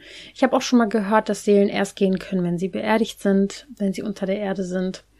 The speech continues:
Äh, aber ich denke, es geht auch ein bisschen weiter, denn ich glaube manchmal, dass Seelen bleiben, wenn Dinge einfach noch offen sind.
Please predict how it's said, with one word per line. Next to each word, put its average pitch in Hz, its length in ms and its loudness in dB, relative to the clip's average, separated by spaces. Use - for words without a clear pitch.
Äh, 254 60 4
aber 240 380 6
ich 247 100 4
denke, 262 220 8
es 262 120 2
geht - 180 0
auch 196 140 -6
ein 202 120 0
bisschen 190 380 -2
weiter, 196 600 6
denn 196 520 4
ich - 180 -10
glaube 214 340 6
manchmal, 226 600 4
dass 208 200 -4
Seelen 214 280 4
bleiben, 196 380 2
wenn 196 160 2
Dinge 214 260 4
einfach 208 340 -2
noch 196 200 -2
offen 214 240 0
sind. 170 400 -4